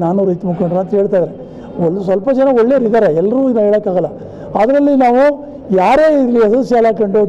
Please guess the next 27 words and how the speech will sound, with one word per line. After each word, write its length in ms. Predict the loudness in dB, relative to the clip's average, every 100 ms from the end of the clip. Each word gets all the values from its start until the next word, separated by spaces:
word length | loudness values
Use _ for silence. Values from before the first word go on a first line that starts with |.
| 0
ದೊಂಬರಾಟ 360 | 0 0 0 0
ಆಡಿ 180 | 2 2 2 -4 -18 -6 0
ರೈತರಿಗೆ 340 | 0 2 0 0
ಮೋಸ 140 | 0 0 0
ಮಾಡಿದ್ರೆ 280 | 0 2 0 -2 -16 -10 -2
ಅವ್ರನ್ನೂ 220 | 2 2 0
ಕೂಡ 100 | 0 0 -2
ಬಗ್ಸುವ 280 | -4 -4 -4 -6
ಶಕ್ತಿ 220 | -6 -2 -2
ನಮಗಿದೆ, 300 | 0 0 -2 -6 -18 -6
ಅವ್ರಿಗೂ 220 | -2 0 -2
ಪಾಠ 160 | -2 -4 -2
ಕಲಿಸುವಂಥ 360 | -4 -4 -8 -6 -6
ಶಕ್ತಿ 220 | -6 -2 -2
ನಮಗಿದೆ. 260 | 0 -2 -4 -12 -6
ಕಲಿಸ್ತೀವಿ, 400 | -2 0 0 -2 0
ಸಂದರ್ಭ 280 | -2 0 0 0
ಬಂದಾಗ 220 | -2 -2 -6 -16 -12 -4
ಖಂಡಿತವಾಗಿ 440 | -2 -2 -2 -2 -2
ಕಲಿಸ್ತೀವಿ. 340 | -4 -2 -4 -4 -12 -10 -2 0
ನಾವು 240 | 2 2 -2 -2
ಜನರ, 180 | -2 0 -2 -4 -10 -4
ಬಡ 120 | 0 0 0
ಜನರಿಗಾಗಿ, 680 | 0 0 0 0 0 0 -4 -8 -18 -14 -4 0
ರೈತರಿಗಾಗಿ 580 | 0 2 2 2 2 0
ನಮ್ಮ 100 | 0 0
ಹೋರಾಟ. 240 | 0 0